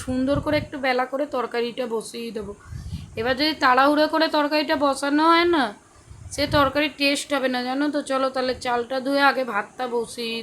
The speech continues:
দিই। তারপর তো অঢেল কাজকর্ম এখন তো পড়েই রয়েছে। চ-, তোমাদের সঙ্গে কথা বলতে বলতে আমি কিন্তু আলু সেদ্ধ, ঢেঁড়স সেদ্ধ, ডিম সেদ্ধ দিয়ে ভাতটা বসিয়ে দিয়েছি। ভাতটা হলে তাহলে কাকা দু ভাইপো খেতে পারবে।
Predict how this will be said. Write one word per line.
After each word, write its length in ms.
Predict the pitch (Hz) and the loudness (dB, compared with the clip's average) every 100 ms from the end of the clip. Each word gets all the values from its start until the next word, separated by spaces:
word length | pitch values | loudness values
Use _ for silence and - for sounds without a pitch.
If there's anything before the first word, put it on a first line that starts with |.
| 196 | -10
দিই। 140 | 208 - - - - - - | -14 -14 -18 -20 -20 -20 -2
তারপর 300 | 247 254 285 294 | -2 0 -4 -2
তো 40 | 269 | 0
অঢেল 280 | 254 247 285 311 | 2 4 2 2
কাজকর্ম 400 | 302 277 - 277 294 277 | 0 -2 -2 0 0 0
এখন 140 | 277 294 | -4 -4
তো 40 | 285 | -4
পড়েই 280 | 254 240 262 262 | -2 0 -2 -2
রয়েছে। 340 | 240 220 - 220 | -2 -2 -8 -12
চ-, 220 | 254 254 233 - _ - - - | -8 -8 -8 -18 _ -20 -20 -18
তোমাদের 320 | - 254 269 285 | -6 -2 0 -2
সঙ্গে 180 | 302 311 311 | -2 -2 0
কথা 220 | 269 269 | -2 0
বলতে 260 | 269 277 294 | -2 0 0
বলতে 260 | 302 294 320 | 0 0 0
আমি 200 | 294 269 | 2 2
কিন্তু 240 | 285 277 302 302 254 | 0 -2 0 4 4
আলু 220 | 254 262 262 262 269 - | 2 -4 -6 -8 -10 -6
সেদ্ধ, 240 | 277 240 294 285 | -6 -2 -2 2
ঢেঁড়স 280 | 240 240 247 | 0 0 -6
সেদ্ধ, 180 | 254 254 254 | -6 -6 -2
ডিম 160 | 262 247 | -2 -4
সেদ্ধ 300 | - 262 226 262 | -4 -6 -4 -2
দিয়ে 160 | 285 311 370 - _ - - - - | 0 2 0 -8 _ -20 -20 -12 0
ভাতটা 400 | 226 226 - 285 | 2 2 0 -2
বসিয়ে 420 | 269 254 269 262 | 0 -2 -2 -2
দিয়েছি। 360 | 240 254 233 254 | -2 -4 -4 -6
ভাতটা 380 | 233 233 240 285 285 | 0 0 0 -2 0
হলে 200 | 285 285 | 2 0
তাহলে 260 | 285 277 269 | 0 -2 0
কাকা 240 | 254 240 262 | 0 0 -2
দু 120 | 247 254 | -4 -2
ভাইপো 320 | 240 233 247 254 | 0 0 -4 -6
খেতে 200 | 233 233 | -6 -6
পারবে। 380 | 226 233 220 | -4 -4 -2